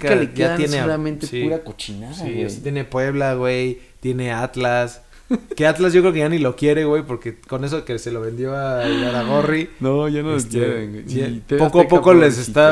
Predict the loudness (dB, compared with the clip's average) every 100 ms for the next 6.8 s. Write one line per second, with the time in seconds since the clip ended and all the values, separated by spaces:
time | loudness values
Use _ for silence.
0 | 4 -2 -4 -4 -2 -2 -2 -2 0 0
1 | -2 -2 0 -2 -4 -4 -4 -4 -6 -6
2 | -6 -8 -6 -4 -6 -8 -12 -14 -12 -10
3 | -10 -12 -14 -16 -18 -6 0 4 4 6
4 | 4 0 -4 0 2 2 2 0 -2 -2
5 | -4 -4 4 6 8 6 6 4 2 0
6 | 0 -2 -4 -2 0 -2 -6